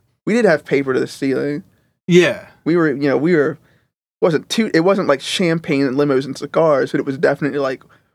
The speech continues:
Speaker 1: we got this meal
Speaker 2: Yeah.
Speaker 1: and these, these pizzas. And, and we also had, it was like, um, we had plenty of those, uh, it was like the first season of an early season of The Real World where everything is all good.
Speaker 2: <laughs>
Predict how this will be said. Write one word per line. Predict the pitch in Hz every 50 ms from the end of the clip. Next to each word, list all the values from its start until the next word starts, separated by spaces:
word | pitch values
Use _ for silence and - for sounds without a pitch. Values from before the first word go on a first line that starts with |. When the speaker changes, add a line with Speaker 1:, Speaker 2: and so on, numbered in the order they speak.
| _ _ _
Speaker 1:
we | 143 143
got | 139 139 135 131 135 -
this | 131 143 -
meal | 151 131 135 135 139 139 131 131 139 139 - - _ _ _ _ _ _ _ _ _ _ _ _
Speaker 2:
Yeah. | 165 175 175 156 127 - - -
Speaker 1:
and | 143 147 139 131
these, | 131 139 135 135
these | - 131 139 135 -
pizzas. | - - 151 147 147 147 165 156 156
And, | 185 240 262 - -
and | 180 165
we | 156 165
also | 220 302 359 - 180 160
had, | 151 156 151 147 -
it | 151
was | 151 147 147
like, | 143 143 143 -
um, | - 139 139 139 135 143 185 143 - _ _ _ _ _ _ _ _ _ _ _ _ _ _ _ _ _ -
we | 160
had | 160 156 156 -
plenty | - 165 151 151
of | 147 143
those, | 139 135 135 135 139 143 -
uh, | 127 135 131 127 127 127 131 156 - _ _ _ _ _ _ _ _ _ _ _ -
it | 170
was | 160 156
like | 156 156
the | 151
first | - - - 175 175 165 165 - -
season | - 135 131 127 139 156 135 135 175 180 -
of | 160 135
an | 135 127 - -
early | - 139 135 127 123 123 131 127 127
season | - - - 147 135 131 123 120 117
of | 123 135
The | 127 127
Real | 135 143 131 131 131
World | 151 143 131 127 123 135
where | 131 127
everything | 127 135 139 - 147 135
is | 127
all | 127 127 127 123
good. | 127 127 131 127 131 131 - - - -
Speaker 2:
<laughs> | - _ _